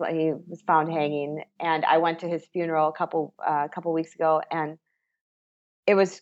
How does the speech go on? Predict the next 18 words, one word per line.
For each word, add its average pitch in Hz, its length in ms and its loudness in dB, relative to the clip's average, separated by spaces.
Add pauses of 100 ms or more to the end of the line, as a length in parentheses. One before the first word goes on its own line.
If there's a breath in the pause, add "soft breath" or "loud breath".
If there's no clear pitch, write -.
crazy 190 440 4
sitting 180 340 0
there 160 160 2
sixteen 170 500 -6
years 156 420 0
later, 160 420 4
or 165 100 4
almost 156 360 2
sixteen 170 340 -8
like, 170 160 -6
years 170 300 4
later, 170 440 4 (220)
being 170 440 -2 (440)
fully 175 340 8
aw-, 151 220 -2 (160)
present 170 560 0
and 160 140 -8
aware. 156 640 0